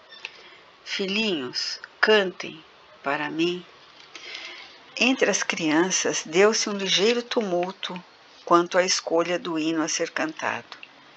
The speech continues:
Foi então que uma pequenina lembrou que o sol se preparava para mergulhar no horizonte, fazendo sentir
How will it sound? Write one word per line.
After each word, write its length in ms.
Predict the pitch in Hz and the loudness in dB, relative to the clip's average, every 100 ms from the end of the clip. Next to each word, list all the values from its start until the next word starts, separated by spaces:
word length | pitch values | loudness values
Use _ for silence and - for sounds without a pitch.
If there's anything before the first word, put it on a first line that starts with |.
| - - - - - - - - - - - - | -20 -20 -20 -20 -20 -20 -20 -20 -20 -20 -20 -12
Foi 220 | - 285 | 2 6
então 380 | 339 - 151 175 | 6 6 4 4
que 180 | 196 - | 2 -4
uma 160 | 151 143 | -2 -2
pequenina 640 | 160 - 160 165 202 208 | -4 -2 -2 0 0 0
lembrou 460 | 175 160 160 170 190 | 2 0 4 2 2
que 160 | - | -4
o 40 | 170 | -4
sol 340 | - 170 196 | 4 6 6
se 160 | - - | 2 -2
preparava 680 | 180 - 180 143 151 156 | -6 0 4 6 4 2
para 280 | 143 151 151 | -4 -4 -4
mergulhar 720 | 156 156 143 156 151 151 175 185 | -4 -8 -8 -4 2 4 2 0
no 160 | 180 | -10
horizonte, 640 | 180 180 175 160 160 160 - | -10 -10 -8 -6 -6 -6 -4
fazendo 420 | 185 180 214 220 | -4 -4 -8 -6
sentir 680 | - 202 190 - 190 220 | -6 -6 -4 -4 -2 -4